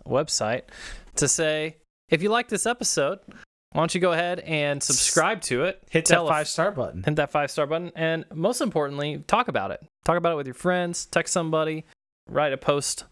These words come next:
Speaker 1: Tag us. And let, let your friends know about the things you were thinking about because of the substance, especially if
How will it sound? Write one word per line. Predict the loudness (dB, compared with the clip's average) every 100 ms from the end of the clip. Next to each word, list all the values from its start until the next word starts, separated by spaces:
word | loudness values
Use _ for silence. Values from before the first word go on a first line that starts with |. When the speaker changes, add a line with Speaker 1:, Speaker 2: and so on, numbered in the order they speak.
| _ 0
Speaker 1:
Tag | 2 2
us. | 0 -2 -4 -8 -12 -20 -20 -20 _ -8
And | -2 0 2 0 -2 -6 _ _ _ _ _ 0
let, | 0 0
let | -4 -4
your | -2
friends | -2 0 0
know | 0 0 0 -2 -8 -4
about | -2 0 2 2 0 -4 -18 _ -10 -6
the | -2
things | 0 0 -2 -4
you | -2 -2 0
were | -2
thinking | -2 -2 0 0
about | 0 -2 -2 -4 _
because | -8 -2 0 2 0 -6 -2
of | 0 0 -2 -6 _ _ _
the | -2
substance, | 0 0 -2 -8 -6
especially | -4 -2 0 0 0 -2 -2
if | -2 -2 -2 -2 -8